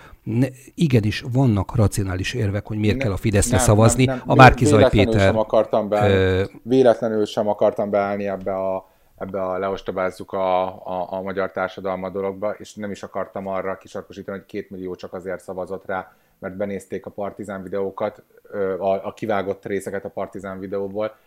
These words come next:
Speaker 2: Nem, véletlenül sem ezt akartam erősíteni, lehet, hogy egy kissé erősnek hatott, véletlenül sem, egyáltalán nem, de, ö, alapvetően azért úgy gondolom, hogy, ö,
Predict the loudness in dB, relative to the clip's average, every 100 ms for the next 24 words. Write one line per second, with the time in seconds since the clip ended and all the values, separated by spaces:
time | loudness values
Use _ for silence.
0 | _ _ -8 -6 -6 -6 -4 -4 -4 -8
1 | -8 -8 -10 -10 -10 -10 -10 -10 -10 -10
2 | -10 -10 -6 -6 -8 -10 -12 -12 -12 -8
3 | -6 -6 -8 -12 -16 -12 -10 -12 -14 -10
4 | -8 -8 -10 -12 -12 -12 -14 -14 -10 -10
5 | -10 -10 -12 -10 -12 -14 _ _ _ -12
6 | -6 -4 -2 -4 -8 -16 -14 -8 -6 -4
7 | -4 -6 -6 -10 -8 -10 -12 -16 _ -16
8 | -10 -6 -8 -8 -6 -4 -2 -4 -2 -4
9 | -4 -8 -14 _ _ -6 -2 -2 -4 -8
10 | -8 -6 -4 -6